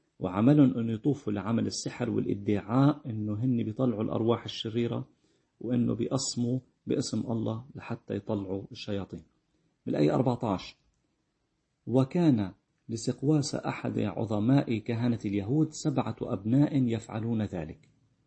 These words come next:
فعم نشوف إنه استمروا كيهود إنه، آه، يعملوا هيدا ال-، هيدي الأعمال، آه، لحتى ينتفعوا من هيدا الاسم، وكل يلي عملوه هو من أجل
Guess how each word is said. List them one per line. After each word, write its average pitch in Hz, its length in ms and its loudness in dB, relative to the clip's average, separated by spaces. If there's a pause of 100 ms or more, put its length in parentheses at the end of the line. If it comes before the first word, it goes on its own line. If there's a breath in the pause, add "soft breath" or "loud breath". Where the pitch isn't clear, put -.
(960)
فعم 113 300 -2
نشوف - 340 -4
إنه 127 140 6
استمروا 127 600 2
كيهود 107 680 0 (540)
إنه، 117 600 0
آه، 98 540 -4
يعملوا 113 540 2
هيدا 107 260 0
ال-، 98 160 -4
هيدي 117 320 0
الأعمال، 101 600 0 (600)
آه، 107 500 -2 (520)
لحتى 123 540 -4
ينتفعوا 117 560 0
من 107 200 2
هيدا 107 260 -2
الاسم، 98 360 -6 (320)
وكل 165 320 0
يلي 107 260 4
عملوه 110 380 2
هو 117 200 4
من 101 160 0
أجل 110 420 2